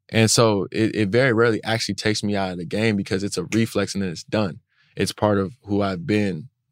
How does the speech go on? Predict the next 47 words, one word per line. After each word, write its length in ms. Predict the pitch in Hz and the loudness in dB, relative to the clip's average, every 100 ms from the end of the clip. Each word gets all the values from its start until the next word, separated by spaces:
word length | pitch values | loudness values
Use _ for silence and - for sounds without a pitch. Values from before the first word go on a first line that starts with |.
| - | -10
the 180 | 95 101 | -2 -2
entirety 420 | 95 - 101 95 | 0 0 0 0
of 80 | 92 | -2
my 140 | 76 | -4
life. 380 | 85 104 90 - _ _ - - - | 0 2 0 -6 _ _ -20 -20 -4
I 200 | - 95 | 0 2
get, 300 | 104 113 - | 2 2 0
though, 180 | 101 | 0
that 240 | 98 101 98 | 0 -2 -4
the 60 | |
perception 720 | 98 92 87 - 113 - 98 101 | -6 -6 -2 2 2 0 -4 -2
is 200 | 98 90 | -4 -4
that, 240 | 98 92 | -6 -6
like, 160 | - 90 | -10 -10
I 140 | 92 92 | -10 -8
go 200 | 92 98 | -6 -6
somewhere 460 | - 101 98 95 | -4 -4 -4 -4
off 240 | 92 95 95 | -4 -6 -8
a 100 | 92 | -6
whole 220 | 95 98 | -4 -2
nother 240 | 95 90 | -4 -6
planet 440 | 87 - 98 98 92 | -6 -2 0 0 -2
and 160 | 95 | -4
I'm 220 | 98 92 - _ - _ - | -4 -6 -8 _ -20 _ -4
disruptive 480 | 95 - 98 - 92 | 0 2 0 -2 -4
to 100 | 95 | -2
the 100 | 92 | -4
team. 520 | - 120 117 104 95 _ _ | 2 4 6 4 0 _ _
And 400 | 98 98 98 95 - | -2 0 0 -2 -4
like 140 | 101 | -4
I 20 | |
said, 160 | 98 104 | 0 0
when 140 | 101 | 2
you're 100 | 101 | 2
with 180 | 101 98 | 0 0
a 60 | 98 | 0
more 400 | 98 98 95 92 _ _ _ _ _ _ - | 0 0 -2 -6 _ _ _ _ _ _ -10
veteran 520 | 90 117 117 107 101 | 2 4 4 4 0
team, 300 | - 127 120 | 2 4 4
it 100 | 98 | 4
doesn't 280 | 104 101 98 | 2 0 0
really 200 | 104 98 | 0 -2
affect 360 | 87 - 110 | -2 0 0
the 80 | - | 0
other 160 | 98 82 | -4 -4
guys. 380 | 87 104 101 92 | 0 2 2 -2
Like, 160 | 92 | -8